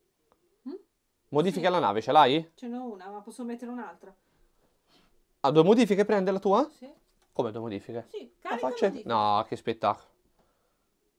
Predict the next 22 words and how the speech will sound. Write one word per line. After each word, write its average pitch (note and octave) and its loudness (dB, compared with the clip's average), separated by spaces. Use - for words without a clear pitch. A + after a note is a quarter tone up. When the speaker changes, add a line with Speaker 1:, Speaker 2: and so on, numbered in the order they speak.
Speaker 1:
Oh, G3 -6
un E4+ -20
movimento F#4+ -12
in E4 -10
più E4 -12
però. - -18
Speaker 2:
No, A#3 6
no, D3 0
eh, D#3 2
o E3+ 6
è F#3 8
un F#3 4
movi-, F#3+ 2
che D#3 2
disegno D#3 0
c'ha? - 2
Speaker 1:
Un C4 -14
movimento F#4 -10
in F4+ -8
più E4 -12
mi - -16
dà. - -18